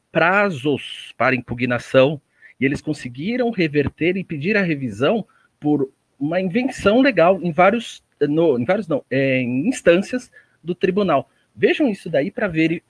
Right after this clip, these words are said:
pra ver como a coisa muda a dinâmica e ainda pode, é, trazer desdobramentos. Não digo a reversão, que eu, é, não, ainda não tenho ma-,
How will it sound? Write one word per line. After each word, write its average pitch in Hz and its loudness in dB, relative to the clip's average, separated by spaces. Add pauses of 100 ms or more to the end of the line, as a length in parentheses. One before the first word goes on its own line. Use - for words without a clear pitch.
pra 156 2
ver 165 2
como 226 2
a 220 2
coisa 214 2
muda 196 2 (240)
a 147 0
dinâmica 160 0
e 170 0
ainda 165 0
pode, 143 0 (380)
é, 104 -2
trazer 135 2
desdobramentos. 151 2 (140)
Não 180 -8
digo 151 -2
a 170 0
reversão, 165 -2
que 175 -12
eu, 147 -12
é, 127 -8 (400)
não, 120 -8
ainda 120 -4
não 123 -4
tenho 131 0
ma-, 131 2